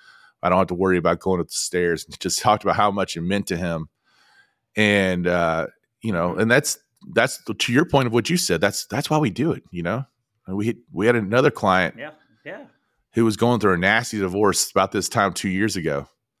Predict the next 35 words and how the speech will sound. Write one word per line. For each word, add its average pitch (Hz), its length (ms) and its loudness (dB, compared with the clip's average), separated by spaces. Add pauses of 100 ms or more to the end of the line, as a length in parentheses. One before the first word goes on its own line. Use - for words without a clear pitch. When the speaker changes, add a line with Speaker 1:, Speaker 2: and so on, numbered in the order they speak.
(880)
Speaker 1:
And, 95 760 2 (220)
um, 78 380 -2
her 90 160 -2
husband 117 300 2
was 98 100 0
abusive. 90 560 -4 (120)
She - 320 0
knew 107 460 2 (160)
exactly 98 460 0
how 101 140 0
to 92 100 -2
get 92 160 -2
into 127 220 2
her 110 160 6
office 92 420 2
and 90 160 -4
go 95 120 2
to 87 100 0
her 107 200 4
safe 98 280 0
space, - 560 -4 (560)
and 98 180 0
no 107 120 4
one 117 180 4
would 101 100 2
know 98 140 4
where 95 120 4
she 92 180 -2
was 82 360 -2
so - 240 -6
that 90 160 0
she 104 160 -2
could 87 160 -8
just - 300 -4 (240)
escape. - 520 -4